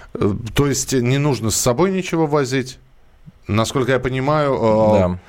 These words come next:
Speaker 1: э, даже, у тебя даже спрашивать его не будут, потому что по номеру машин,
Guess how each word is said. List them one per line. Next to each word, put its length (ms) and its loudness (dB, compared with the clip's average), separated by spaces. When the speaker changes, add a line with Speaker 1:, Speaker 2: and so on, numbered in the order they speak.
Speaker 1:
э, 680 0
даже, 320 0
у 280 -2
тебя 220 0
даже 260 -2
спрашивать 680 -2
его 160 0
не 120 -2
будут, 320 0
потому 300 -2
что 220 -2
по 180 0
номеру 400 0
машин, 520 -2